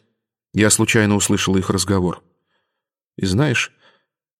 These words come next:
мне показалось, если бы я не зашла в кухню, не увела бы Андрюшу, он бы согласился попробовать.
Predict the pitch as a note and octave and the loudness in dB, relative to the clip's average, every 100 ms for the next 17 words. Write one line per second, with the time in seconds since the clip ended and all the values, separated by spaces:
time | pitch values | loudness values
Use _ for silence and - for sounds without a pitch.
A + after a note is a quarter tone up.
0 | _ - G2 A#2+ - A2 A2 B2 G#2+ A#2 | _ -2 0 2 2 2 4 2 2 2
1 | - G#2 A2 G#2 G#2 G#2+ G2+ F#2+ - C#3 | 2 2 2 4 2 0 0 -2 -2 -6
2 | - E2+ D#2+ F2+ G2+ A#2 C3+ G2 F2 E2+ | -4 -6 -2 0 2 2 2 2 0 -2
3 | F2 - G#2+ G#2 G2+ G2 G#2 G#2 E2+ - | -4 -2 -2 0 0 0 0 2 0 -2
4 | - - - G1+ G#1 - - | -4 -8 -6 -6 -6 -10 -18